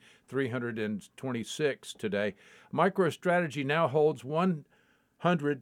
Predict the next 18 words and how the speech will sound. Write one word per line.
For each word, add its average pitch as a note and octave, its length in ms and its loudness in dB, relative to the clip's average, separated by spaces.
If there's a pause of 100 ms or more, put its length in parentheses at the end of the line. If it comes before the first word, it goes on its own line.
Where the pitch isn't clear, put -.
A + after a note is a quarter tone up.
(100)
twenty-one E3 520 0
thousand C#3 520 0
forty-four D3+ 600 0
Bitcoins B2+ 600 -4
for C3 140 0
an C3 160 -2
average C#3+ 400 -2
purchase C#3+ 380 -4
price C3 400 0
of A#2 100 0
about A2+ 380 -2
twenty-nine C3+ 480 -2
thousand A#2 500 -2
five B2+ 300 -2
hundred A2+ 240 -4
and G2+ 220 -2
thirty-four A#2+ 500 -2
dollars. G#2 520 0